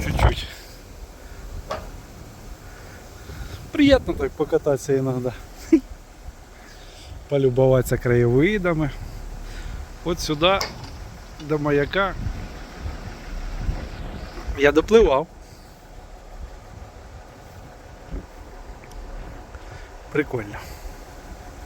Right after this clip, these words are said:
Ну, це коли... встречаются секции между собой. <laughs> Трошки страшненько. А так прикольно. Ляп. Оп.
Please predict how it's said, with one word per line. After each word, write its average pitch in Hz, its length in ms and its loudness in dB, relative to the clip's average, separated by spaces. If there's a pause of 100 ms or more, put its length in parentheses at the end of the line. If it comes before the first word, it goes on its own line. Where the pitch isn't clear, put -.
(2000)
Ну, 165 320 10
це - 220 4
коли... 170 360 6 (380)
встречаются 175 640 6
секции 190 480 4
между 143 320 0
собой. 143 400 4 (520)
<laughs> - 400 -6
Трошки 190 340 6
страшненько. 143 680 4 (400)
А 196 80 6
так 226 160 2
прикольно. 139 560 2 (1500)
Ляп. 196 340 6 (2250)
Оп. 220 100 4